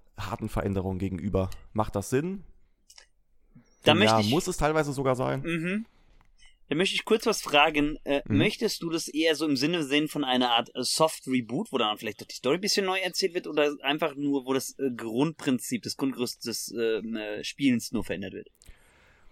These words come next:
Speaker 1: Mm, also ich sag mal so, also Soft Reboot, da dachte ich jetzt in erster Linie an, äh, zum Beispiel Modern Warfare, Call
Speaker 2: Mhm.
Speaker 1: of Duty.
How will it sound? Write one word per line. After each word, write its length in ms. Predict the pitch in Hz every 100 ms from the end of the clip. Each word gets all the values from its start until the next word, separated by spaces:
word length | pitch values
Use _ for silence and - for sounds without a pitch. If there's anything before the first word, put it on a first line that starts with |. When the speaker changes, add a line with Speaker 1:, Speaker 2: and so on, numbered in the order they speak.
| _ -
Speaker 1:
Mm, 180 | 120 113
also 160 | 123
ich 80 | 127
sag 160 | 143 147
mal 100 | 113
so, 160 | 143
also 160 | 156 120
Soft 300 | - 160 -
Reboot, 380 | 139 147 180 -
da 60 | 113
dachte 260 | 120 -
ich 80 | 117
jetzt 200 | 127 -
in 100 | -
erster 300 | - 123 -
Linie 420 | 110 113 107 104
an, 460 | 104 101 95 98 92
äh, 40 |
zum 120 | - 101
Beispiel 200 | 101 98
Modern 260 | 98 95 87
Warfare, 460 | 98 127 135 135 -
Call 140 | 143 151
Speaker 2:
Mhm. 80 | 208
Speaker 1:
of 60 |
Duty. 400 | 285 - 143 147